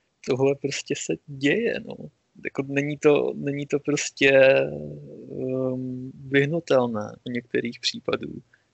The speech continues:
A když si vezmu, co se vyvíjí u nás, což jsou prostě nějaké malé části pro mobilní apky a co se dělá, eh, v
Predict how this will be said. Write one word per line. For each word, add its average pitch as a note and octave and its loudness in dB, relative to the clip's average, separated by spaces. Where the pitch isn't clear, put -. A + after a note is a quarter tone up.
A B2+ -2
když B2 -4
si C#3+ 0
vezmu, C3+ 4
co - -6
se - 4
vyvíjí B2+ 2
u B2 -6
nás, C#3 0
což - -6
jsou A#2 -2
prostě - -6
nějaké A2 2
malé A2+ -2
části - -4
pro A#2 -8
mobilní A#2 -2
apky B2+ 0
a A2+ 0
co - -8
se - -4
dělá, A2 2
eh, - -2
v - -14